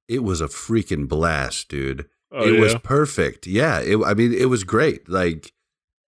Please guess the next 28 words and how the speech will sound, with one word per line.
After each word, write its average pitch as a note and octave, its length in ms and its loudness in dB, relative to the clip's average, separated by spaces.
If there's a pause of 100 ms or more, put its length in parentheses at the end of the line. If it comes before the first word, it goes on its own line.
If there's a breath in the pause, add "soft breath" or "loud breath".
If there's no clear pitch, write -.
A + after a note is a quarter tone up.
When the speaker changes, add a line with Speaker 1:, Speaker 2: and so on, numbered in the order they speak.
(300)
Speaker 1:
like, G#2 240 -2
it A#2 100 4
wasn't B2 720 2
too D3+ 300 4
crowded. A2+ 600 0
Like, F#2+ 180 2
I G2+ 100 2
felt - 400 0
six, - 500 -6 (100)
uh, F#2 200 -2
six - 340 -4
v A2+ 160 -2
six - 480 -2 (100)
el-, G#2 640 2 (240)
elimination G#2+ 1000 0
was. E2+ 260 0
There G2+ 120 2
definitely G#2 640 0
was F#2 220 2
a F#2 60 0
way G2 220 2
to F2 80 0
get A2+ 340 -2 (140)
the A2 60 -12
flag F#2 600 -2 (420 soft breath)
and G2 360 -2
return A#2 520 0
it. E2 200 -4